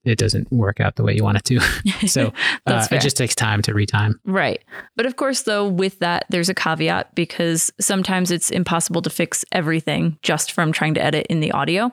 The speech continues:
Speaker 2: So you can try using markers in your timeline if you're using any Adobe package, if you wanna explain that a little further.
Speaker 1: Yeah, in any Adobe package, you can just, usually you can hit M or star, star key.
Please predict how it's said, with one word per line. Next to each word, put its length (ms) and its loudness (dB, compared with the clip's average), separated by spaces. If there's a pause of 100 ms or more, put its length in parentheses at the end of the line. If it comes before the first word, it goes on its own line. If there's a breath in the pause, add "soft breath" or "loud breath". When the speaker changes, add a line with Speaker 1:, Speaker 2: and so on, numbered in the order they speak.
(220 soft breath)
Speaker 2:
So 380 0
you 220 0
can 300 0
try 180 0
using 460 2
markers 640 0
in 200 0
your 120 0
timeline 640 0 (160 soft breath)
if 200 -2
you're 100 2
using 400 0
any 380 0 (140)
Adobe 420 0
package, 680 -2
if 140 -10
you 80 0
wanna 140 2
explain 380 -2
that 160 0
a 40 0
little 200 0
further. 440 -2 (600)
Speaker 1:
Yeah, 260 2
in 100 2
any 180 2
Adobe 280 0
package, 340 0
you 60 2
can 100 2
just, 320 0 (140)
usually 400 2
you 60 0
can 100 0
hit 180 0
M 460 0
or 220 2
star, 460 0 (120)
star 240 0
key. 340 0